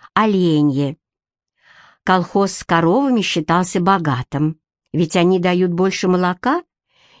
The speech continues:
и требуха их в похлёбке жирная, вкусная, с дивным запахом сена и хлева. Мария почему-то с кислым лицом отворачивалась от такой похлёбки.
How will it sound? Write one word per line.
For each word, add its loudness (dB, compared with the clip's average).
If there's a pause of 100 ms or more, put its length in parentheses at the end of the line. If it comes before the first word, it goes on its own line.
и 2
требуха 0
их -4
в -20
похлёбке 0
жирная, 0
вкусная, -2 (260)
с 0
дивным 0
запахом -2
сена 0
и -2
хлева. 0 (960)
Мария 4
почему-то 2
с -6
кислым 0
лицом 0
отворачивалась -2
от -2
такой -2
похлёбки. -2